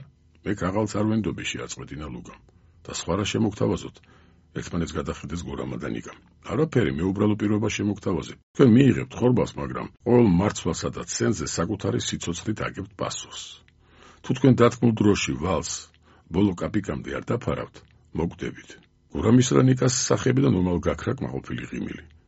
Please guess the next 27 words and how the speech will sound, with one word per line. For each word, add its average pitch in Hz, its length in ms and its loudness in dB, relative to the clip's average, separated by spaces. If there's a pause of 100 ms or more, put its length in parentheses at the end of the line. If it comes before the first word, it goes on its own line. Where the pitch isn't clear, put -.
(320)
„მე 85 240 -2
არასოდეს 92 420 0
ვიმეორებ 85 460 -2
ორჯერ“, 65 320 -8
გააგრძელა 80 560 -6
ლუკამ 98 300 -4
და 60 100 -8 (320)
ამ 76 160 -4
სიტყვებთან 98 560 -2
ერთად 117 240 -2
მაგიდაზე 69 560 -6
პისტოლეტი - 440 -10
შემოდო. - 400 -10 (720)
„თუ - 120 0
თქვენ 127 340 6
სულ 127 240 4
მცირეოდენი 117 640 4
ეჭვი 110 220 0
გეპარებათ, 90 520 0
რომ 73 220 -4
ვალს 78 240 0
ვერ 71 160 -8
გაისტუმრებთ, 87 640 -2 (440)
ახლავე 85 420 0
ადექით 85 340 -4
და 131 120 -2
წადით. - 360 -10